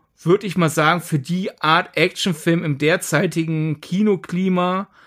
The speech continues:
sind das gute Zahlen, aber jetzt nicht so groß, dass man halt so aus, aus der Hüfte geschossen Anspielungen auf diese Filme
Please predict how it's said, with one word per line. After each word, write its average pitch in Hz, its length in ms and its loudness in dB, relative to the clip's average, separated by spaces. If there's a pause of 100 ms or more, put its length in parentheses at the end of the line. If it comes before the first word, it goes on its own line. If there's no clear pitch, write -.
(140)
sind 180 320 0
das 160 220 2
gute 180 320 0
Zahlen, 160 480 2
aber 160 240 0
jetzt 170 240 0
nicht 165 160 -2
so 180 240 2
groß, 170 320 0
dass 165 180 -4
man 160 200 -2
halt 156 180 -2 (400)
so 165 480 0
aus, 175 380 2 (640)
aus 202 220 2
der 160 160 2
Hüfte 202 320 2
geschossen 165 440 0
Anspielungen 165 520 0
auf 123 100 -6
diese 131 220 -6
Filme 139 500 0